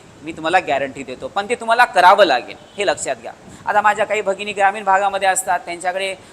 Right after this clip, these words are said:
नेटवर्क नसते, ओके. परंतु आता आजकाल सगळीकडे मोबाईल झालेलेच आहेत, मोबाईलमध्ये नेटवर्क असते. मग तुम्ही काय करायचं, वायफाय त्या कम्प्युटरला जोडायचं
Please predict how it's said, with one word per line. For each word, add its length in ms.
नेटवर्क 440
नसते, 520
ओके. 360
परंतु 440
आता 180
आजकाल 300
सगळीकडे 360
मोबाईल 340
झालेलेच 460
आहेत, 300
मोबाईलमध्ये 460
नेटवर्क 360
असते. 340
मग 80
तुम्ही 180
काय 180
करायचं, 400
वायफाय 400
त्या 480
कम्प्युटरला 680
जोडायचं 560